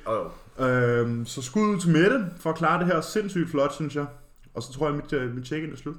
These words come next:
Speaker 2: Nu har du, du har nok check-in. Der er nok sket noget mere.
Speaker 1: Jeg tjekker jo ind hver dag.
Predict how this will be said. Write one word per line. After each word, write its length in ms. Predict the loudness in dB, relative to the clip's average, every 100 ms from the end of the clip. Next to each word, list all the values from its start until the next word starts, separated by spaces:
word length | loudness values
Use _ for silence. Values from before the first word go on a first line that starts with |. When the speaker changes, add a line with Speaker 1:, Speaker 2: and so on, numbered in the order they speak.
| -6
Speaker 2:
Nu 80 | -2
har 60 |
du, 180 | 0 -2 -4
du 120 | -6
har 60 | -4
nok 140 | -4 -4
check-in. 320 | -4 -4 -4
Der 60 | -4
er 60 |
nok 160 | -4 -6
sket 200 | -6 -4
noget 160 | -4
mere. 120 | -6 -8 -14 -18 -12
Speaker 1:
Jeg 80 | 0
tjekker 240 | 2 2
jo 60 | -2
ind 80 | -2
hver 220 | -6 -6
dag. 180 | -6